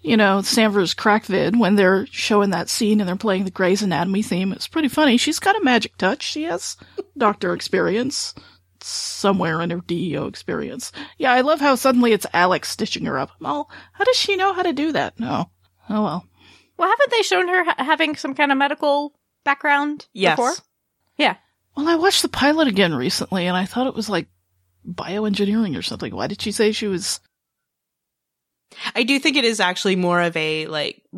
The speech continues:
Speaker 3: research type of, type of degree that she has, but
Speaker 1: Yeah.
Speaker 2: But they've shown her doing medical type stuff before.
Speaker 3: They
Speaker 1: That's
Speaker 3: have.
Speaker 1: true.
Speaker 3: I mean, I'm
Speaker 1: Okay.
Speaker 3: sure that
Speaker 2: Not
Speaker 3: there's
Speaker 2: out
Speaker 3: some
Speaker 2: of
Speaker 3: sort of,
Speaker 2: character.
Speaker 3: like,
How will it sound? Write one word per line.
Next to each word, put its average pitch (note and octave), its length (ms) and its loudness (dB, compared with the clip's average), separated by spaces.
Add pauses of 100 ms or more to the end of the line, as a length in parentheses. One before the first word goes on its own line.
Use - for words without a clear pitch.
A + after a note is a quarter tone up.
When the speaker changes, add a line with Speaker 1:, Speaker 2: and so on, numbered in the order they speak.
(120)
Speaker 3:
research F3+ 520 -4
type F3+ 300 -2
of, F3+ 580 0 (560)
type F3+ 280 -2
of E3 580 -4 (160)
degree F3 360 0
that F3 160 -2
she F3 140 -4
has, E3+ 400 0
but D3 380 -4 (300)
Speaker 1:
Yeah. F#3+ 340 0
Speaker 2:
But - 100 -8
they've G4 160 2
shown F#4 220 2
her D#4 100 2
doing A3+ 340 2
medical F#3+ 320 0
type F3+ 240 -4
stuff - 300 -8
before. F3+ 240 -6
Speaker 3:
They G3 100 4
Speaker 1:
That's D4 120 0
Speaker 3:
have. - 160 -2
Speaker 1:
true. - 160 -2
Speaker 3:
I G#3 80 0
mean, A3 240 -2
I'm C4 160 2
Speaker 1:
Okay. A#3 180 2
Speaker 3:
sure C4 180 4
that G3+ 360 -4
Speaker 2:
Not G3+ 80 -6
Speaker 3:
there's F#3 160 4
Speaker 2:
out F3+ 60 0
Speaker 3:
some A3 100 0
Speaker 2:
of A3 40 -4
Speaker 3:
sort G3 120 0
of, F3+ 80 0
Speaker 2:
character. - 60 -4 (340)
Speaker 3:
like, - 20 -20